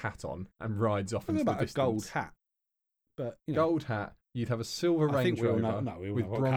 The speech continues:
Speaker 1: bronze
Speaker 2: I'd buy,
Speaker 1: wheels.
Speaker 2: Miles.
Speaker 1: Yeah. Okay. Yeah. Fair enough.
Speaker 2: And I'd have the Miles Driven written down the side of it.
Speaker 1: Too right you would.
Speaker 2: <laughs>
Speaker 1: Whether, whether it's been scratched
Speaker 2: Oh, you
Speaker 1: in
Speaker 2: know,
Speaker 1: by
Speaker 2: like in,
Speaker 1: me
Speaker 2: you
Speaker 1: or
Speaker 2: know, like
Speaker 1: you
Speaker 2: in the
Speaker 1: volunteered.
Speaker 2: nineties when people had those banners across the windscreen at the
Speaker 1: Oh,
Speaker 2: top
Speaker 1: yeah,
Speaker 2: that
Speaker 1: yeah,
Speaker 2: said,
Speaker 1: yeah.
Speaker 2: like, their names. I'd just
Speaker 1: Yeah.
Speaker 2: have the Miles Driven across the front of that.
Speaker 1: Do you know what? You could buy a plane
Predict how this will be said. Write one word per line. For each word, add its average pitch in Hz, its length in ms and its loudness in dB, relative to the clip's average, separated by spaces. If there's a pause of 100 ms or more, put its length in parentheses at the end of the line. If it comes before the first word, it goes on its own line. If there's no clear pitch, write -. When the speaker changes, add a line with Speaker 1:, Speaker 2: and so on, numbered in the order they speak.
Speaker 1:
bronze 104 60 0
Speaker 2:
I'd 107 160 -2
buy, 113 80 0
Speaker 1:
wheels. 101 160 -2
Speaker 2:
Miles. 117 400 -4 (800)
Speaker 1:
Yeah. 98 240 0 (160)
Okay. 98 280 -4
Yeah. 95 120 -4
Fair 101 220 -4
enough. 98 200 -4 (480)
Speaker 2:
And 160 120 2
I'd 127 40 0
have 135 140 0
the 123 60 -2
Miles 123 300 2
Driven 98 300 0
written 98 180 -6
down 101 180 -4
the 98 60 -4
side 113 240 -4
of 82 100 -14
it. 90 60 -18 (240)
Speaker 1:
Too 120 100 0
right 113 200 2
you - 80 -8
would. 87 160 -6 (160)
Speaker 2:
<laughs> 160 120 6 (280)
Speaker 1:
Whether, 139 240 4
whether 131 200 6
it's - 140 0
been 120 100 0
scratched 131 380 0
Speaker 2:
Oh, - 20 4
you 196 120 4
Speaker 1:
in - 40 6
Speaker 2:
know, - 60 6
Speaker 1:
by 202 160 4
Speaker 2:
like - 60 0
in, 185 40 6
Speaker 1:
me - 60 2
Speaker 2:
you 196 80 -2
Speaker 1:
or 196 60 2
Speaker 2:
know, 220 80 2
like - 80 2
Speaker 1:
you - 20 2
Speaker 2:
in 180 60 4
the 180 60 6
Speaker 1:
volunteered. 190 260 2
Speaker 2:
nineties 123 200 0
when 107 100 0
people 123 220 -4
had 113 120 0
those 120 160 0
banners 117 360 -2
across 101 240 -8
the - 100 -8
windscreen 104 520 -4
at - 80 -14
the 131 80 -2
Speaker 1:
Oh, 160 80 2
Speaker 2:
top 302 100 0
Speaker 1:
yeah, 127 260 0
Speaker 2:
that 123 80 -2
Speaker 1:
yeah, 165 60 -2
Speaker 2:
said, 139 200 0
Speaker 1:
yeah. 120 80 -2
Speaker 2:
like, 117 80 -4
their 113 100 -6
names. 113 320 -4
I'd 113 80 -6
just 107 100 -12
Speaker 1:
Yeah. 131 80 2
Speaker 2:
have - 80 0
the 117 60 -2
Miles 104 340 -4
Driven 90 300 -4
across - 220 -18
the - 100 -12
front 107 240 -8
of 104 40 -12
that. 104 160 -10
Speaker 1:
Do - 80 -8
you 170 40 -4
know 190 80 -2
what? 120 80 -2
You 123 80 -2
could 127 120 -6
buy 135 180 -4
a - 20 -4
plane 113 580 -8